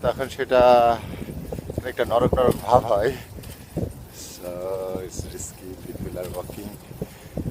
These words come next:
আমি ফুটপাথ দিয়ে সাইকেল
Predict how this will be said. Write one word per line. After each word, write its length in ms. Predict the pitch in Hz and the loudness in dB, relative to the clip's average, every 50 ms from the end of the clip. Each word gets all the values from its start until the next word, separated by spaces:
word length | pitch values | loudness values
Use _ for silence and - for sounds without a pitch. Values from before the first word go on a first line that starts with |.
| - - - - - - - - - - | -8 -10 -16 -16 -20 -20 -18 -18 -16 -16
আমি 240 | - 82 87 90 85 - - - - - - - - - - - - - - - - - - - - - - - | -14 -12 -10 -12 -12 -12 -14 -16 -8 -6 -6 -6 -6 -10 -16 -16 -16 -20 -20 -20 -18 -18 -16 -16 -16 -18 -12 -12
ফুটপাথ 340 | 110 - - - 110 104 | -12 -10 -8 -6 -6 -6
দিয়ে 180 | 101 110 107 95 | -4 -4 -6 -6
সাইকেল 280 | - - 95 - 85 | -4 -4 -4 -4 -4